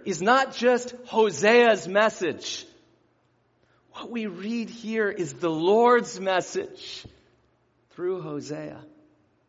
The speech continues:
Do you hear the glory of this? The wonder of it? In and through the pages of Scripture, the Lord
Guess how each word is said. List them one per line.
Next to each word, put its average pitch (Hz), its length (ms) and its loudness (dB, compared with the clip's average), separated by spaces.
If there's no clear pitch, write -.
Do 160 100 -16
you 165 60 -12
hear 165 180 -16
the 214 80 -12
glory 151 520 -12
of 190 160 -20
this? - 420 -20
The 143 100 -12
wonder 170 540 -12
of 202 240 -12
it? 220 140 -18
In 240 380 -2
and 165 360 -10
through 226 640 -6
the 160 100 -8
pages 226 720 -8
of 165 200 -6
Scripture, 147 1000 -8
the 160 300 -2
Lord 165 960 2